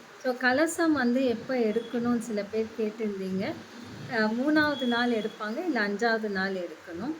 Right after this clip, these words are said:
இப்ப வியாழக்கிழமை வைக்கிறதால நீங்க சனிக்கிழமை காலையில, அஹ், ஸ்நானம் செய்துட்டு, அஹ், கலசத்துக்கு வந்து ஒரு மங்களார்த்தி காமிச்சிட்டு, அந்த கற்பூரம் எரியும் போதே நீங்க தேங்காய் வந்து உடைச்சிட்டு,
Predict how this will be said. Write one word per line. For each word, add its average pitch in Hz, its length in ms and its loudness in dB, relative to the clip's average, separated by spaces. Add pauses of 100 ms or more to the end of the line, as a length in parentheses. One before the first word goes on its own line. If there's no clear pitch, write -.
(280)
இப்ப 233 140 -2
வியாழக்கிழமை 285 680 0
வைக்கிறதால 247 720 -2
நீங்க 226 260 0
சனிக்கிழமை 233 720 -2 (120)
காலையில, 202 560 -4 (580)
அஹ், 202 240 -6
ஸ்நானம் 233 560 0 (120)
செய்துட்டு, 208 540 -2 (160)
அஹ், 190 220 0
கலசத்துக்கு 240 560 -2
வந்து 220 300 -4
ஒரு 208 220 -2
மங்களார்த்தி 220 640 -2
காமிச்சிட்டு, 214 640 -6 (400)
அந்த 202 480 0 (120)
கற்பூரம் 311 640 0
எரியும் 247 540 2
போதே 262 420 0
நீங்க 202 340 -4 (100)
தேங்காய் 233 420 0
வந்து 220 320 -4
உடைச்சிட்டு, 220 640 -4